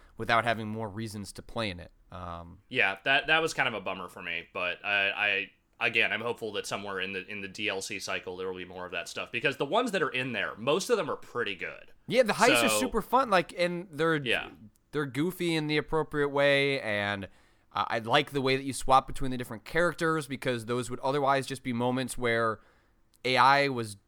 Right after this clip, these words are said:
Speaker 1: doing something scripted, and I, I, I, I en-, I en-, thoroughly enjoyed,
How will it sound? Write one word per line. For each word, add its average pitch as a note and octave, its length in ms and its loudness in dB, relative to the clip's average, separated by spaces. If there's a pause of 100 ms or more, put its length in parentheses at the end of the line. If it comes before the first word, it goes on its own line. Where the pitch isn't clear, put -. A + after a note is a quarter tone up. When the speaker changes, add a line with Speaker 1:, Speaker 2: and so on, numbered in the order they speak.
Speaker 1:
doing C3 240 0
something C3 320 -4
scripted, D3+ 640 -2 (340)
and G#2+ 580 -2 (200)
I, D3 80 2 (180)
I, F3+ 420 6
I, E3 280 4
I D#3 160 4
en-, D#3 260 -2
I C#3+ 180 4
en-, D3 160 0
thoroughly E3+ 840 0
enjoyed, A#2+ 720 0